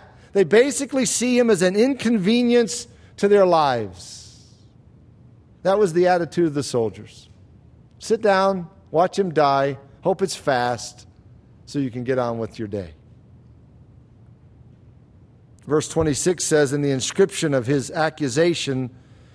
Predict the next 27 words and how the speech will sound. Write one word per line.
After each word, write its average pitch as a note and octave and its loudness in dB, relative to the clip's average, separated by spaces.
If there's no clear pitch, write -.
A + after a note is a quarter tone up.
was B2+ -2
written E3+ 0
above, B2+ 2
'The B2+ -2
King C3+ -2
of C3+ -4
the B2+ -4
Jews.'" G#2+ -8
The D3 -4
soldiers A3 6
put G#3 0
the F#3 -2
placard F3+ 0
on E3 -2
the D3 -4
cross - -2
above D#3 0
Jesus' C#3 -8
head, B2+ -2
but F3+ 2
we F3+ 4
know A#3+ 6
from G3 -2
John's G#3 0
gospel D3+ 2
that D#3 0
Pilate G#3 0